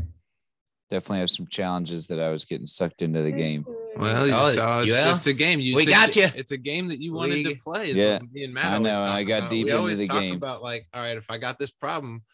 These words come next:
Speaker 2: all right, I obviously sucked this in 'cause I law of attraction it in. Now, why did I do this? What was the point of me doing this game for myself? What,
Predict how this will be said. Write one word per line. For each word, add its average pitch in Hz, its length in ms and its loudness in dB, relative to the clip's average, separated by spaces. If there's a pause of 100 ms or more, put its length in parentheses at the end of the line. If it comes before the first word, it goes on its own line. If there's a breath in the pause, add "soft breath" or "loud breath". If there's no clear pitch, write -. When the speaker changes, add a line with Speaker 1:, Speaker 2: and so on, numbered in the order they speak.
(480)
Speaker 2:
all 113 120 -10
right, 120 160 -6
I 110 220 -4
obviously 127 440 -8
sucked - 380 -8
this 147 240 -2
in 127 220 0
'cause 117 140 -4
I 110 80 2
law 110 180 0
of 117 80 -4
attraction 123 500 -2
it 143 120 2
in. 120 280 0
Now, 107 160 -4
why 110 260 -2
did 131 140 -6
I 131 140 -2
do 127 260 -4
this? 110 480 -6
What 117 340 -2
was 123 120 -4
the 127 100 -6
point 123 280 -2
of 110 80 -4
me 120 140 0
doing 117 280 -2
this 120 160 -6
game 110 300 0
for 107 160 -10
myself? 98 600 -6
What, 110 240 -4